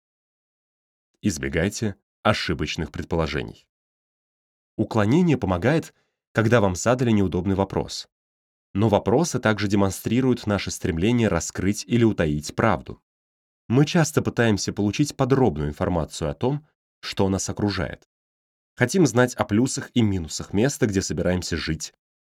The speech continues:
иметь представление о положительных и отрицательных характеристиках поддержанного автомобиля или о сильных и слабых чертах кандидата на должность. К сожалению, мотивы людей не всегда совпадают с нашими.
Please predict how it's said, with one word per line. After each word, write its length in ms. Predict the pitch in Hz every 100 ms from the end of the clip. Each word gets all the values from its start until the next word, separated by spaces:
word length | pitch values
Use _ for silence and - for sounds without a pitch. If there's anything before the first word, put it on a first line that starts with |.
| _ -
иметь 360 | 104 104 110 -
представление 720 | 104 - - 87 90 117 117
о 120 | -
положительных 840 | - 95 85 87 95 113 107 107 -
и 80 | 113
отрицательных 840 | 107 107 101 - 90 - 101 98
характеристиках 1120 | - - - 113 - 95 85 87 - - 95
поддержанного 760 | - 90 76 90 82 92 90 90
автомобиля 720 | - - 90 80 101 131 110 _ _ _ -
или 200 | 147 131
о 120 | 95
сильных 440 | - 117 120 120 -
и 60 | 110
слабых 480 | - 101 90 82
чертах 480 | - 92 - 95 -
кандидата 560 | - 85 78 73 82 92
на 120 | 87
должность. 600 | 78 67 - - - - _ _ _ _ _ _ _ -
К 40 |
сожалению, 680 | - 87 90 120 135 76 - _ _ _
мотивы 420 | 98 110 - 160 131
людей 260 | 110 123
не 160 | 123 113
всегда 440 | - 98 92 95
совпадают 680 | 98 98 - 85 78 73 73
с 120 | -
нашими. 500 | 87 71 - 64 58